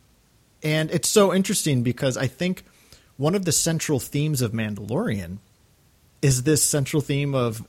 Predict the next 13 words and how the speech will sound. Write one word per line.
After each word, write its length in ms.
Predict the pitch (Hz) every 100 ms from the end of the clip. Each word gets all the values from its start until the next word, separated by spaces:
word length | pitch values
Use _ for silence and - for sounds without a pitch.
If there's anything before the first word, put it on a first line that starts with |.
| 127
Din 260 | 101 156 156
Djarin 580 | 123 123 151 135 123 113 _
becoming 400 | 131 - 160 151
a 40 |
father 320 | 127 110 156 135
figure, 460 | - 92 76 - _ _ _ _ _ - -
right? 340 | 117 123 - _
Um, 280 | 135 117 107
taking 360 | - 135 135 123
care 300 | - 131 117
of 180 | 104 101
the 60 |
child. 540 | - 120 139 92 82